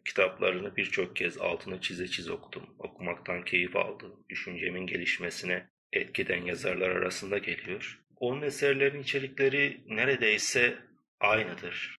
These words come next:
E, bir bireyin aile, toplum, bürokrasi ve devlet eliyle nasıl uçuruma ve felakete sürüklendiğini anlatır.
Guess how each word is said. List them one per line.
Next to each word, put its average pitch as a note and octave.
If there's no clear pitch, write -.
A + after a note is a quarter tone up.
E, B2
bir A#2
bireyin G#2
aile, F#2
toplum, -
bürokrasi F#2+
ve F#2
devlet F#2+
eliyle F2
nasıl G#2+
uçuruma G#2+
ve F#2+
felakete G2
sürüklendiğini F2+
anlatır. -